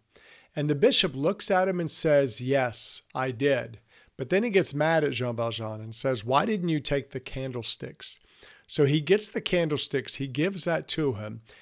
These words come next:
He tells the policeman to go have a glass of wine. And then he basically tells Jean Valjean that with this money, you can start a new life, and he forgives him.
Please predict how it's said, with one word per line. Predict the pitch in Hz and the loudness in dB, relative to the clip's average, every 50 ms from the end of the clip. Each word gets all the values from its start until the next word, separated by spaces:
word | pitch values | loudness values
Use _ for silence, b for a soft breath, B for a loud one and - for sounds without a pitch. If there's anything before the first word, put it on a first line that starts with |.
| B B | B B
He | - 156 151 | -4 -4 -4
tells | - - 175 190 214 214 196 - | 2 4 4 6 6 4 2 0
the | - 175 | -2 -2
policeman | - - 156 156 165 165 156 - - 165 151 | 0 0 2 2 2 2 0 0 -2 -2 -2
to | 139 143 | -2 -2
go | 123 139 143 151 | 0 0 0 0
have | 143 120 139 139 131 | 0 0 -2 -2 -4
a | 135 | -4
glass | 127 135 135 131 131 131 - | -4 -2 -2 -2 0 0 -2
of | 143 123 117 | -4 -4 -4
wine. | 120 120 120 113 110 107 107 107 B B B B B B B B B B | -4 -2 -2 -4 -6 -8 -12 -16 B B B B B B B B B B
And | - 143 139 151 | -4 -2 0 2
then | 165 175 185 190 | 4 4 4 2
he | 160 - 165 165 156 151 139 - B B B B _ - | 2 0 0 -2 -2 -2 -4 -8 B B B B _ 0
basically | 151 180 226 214 - - 196 196 - - 147 147 139 135 | 2 2 2 2 2 0 0 0 -2 -4 0 0 0 0
tells | - - - 170 180 185 185 - | -2 -2 0 2 2 2 2 2
Jean | 123 160 160 165 156 | 0 2 2 2 2
Valjean | 151 147 147 139 113 120 139 135 131 131 | 4 2 2 2 2 2 0 0 2 0
that | 127 131 135 | -4 -4 0
with | 127 147 165 - - | 0 0 0 0 -2
this | 170 165 147 - - | -2 0 0 0 -2
money, | 147 143 139 135 131 127 | 0 0 0 0 0 -2
you | 127 117 110 120 135 147 156 | -4 -4 -4 -2 -2 -2 -2
can | 151 - - 156 147 | -4 -6 -6 -6 -2
start | 139 - - - - 147 131 127 127 127 151 | 0 0 0 0 0 0 0 0 0 -2 -4
a | 156 147 123 | -8 -8 -6
new | 123 123 123 127 127 | -4 -2 -2 -2 -2
life, | 123 123 120 117 107 98 _ - | 0 -2 -2 -2 -4 -8 _ -10
and | 123 123 | -8 -8
he | 123 | -8
forgives | 117 - - 139 127 120 120 143 156 156 147 - | -8 -6 -8 -8 -6 0 0 0 0 2 -2 -6
him. | 131 117 117 113 | -6 -8 -12 -20